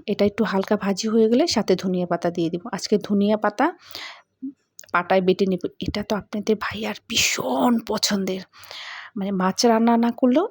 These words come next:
এইটা করলে আপনাদের ভাইয়া এমনিতেই খুশি হয়ে যাবে। আর একটু অন্য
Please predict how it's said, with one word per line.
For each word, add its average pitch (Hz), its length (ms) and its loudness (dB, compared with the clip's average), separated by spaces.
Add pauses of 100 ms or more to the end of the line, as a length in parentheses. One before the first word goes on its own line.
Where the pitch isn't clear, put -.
(180)
এইটা 233 280 6
করলে 277 360 4
আপনাদের 208 400 0
ভাইয়া 196 220 2 (100)
এমনিতেই 220 420 6
খুশি - 320 -6
হয়ে 170 180 2
যাবে। 151 220 -6 (680)
আর 302 100 4
একটু 277 240 2 (580)
অন্য 233 140 4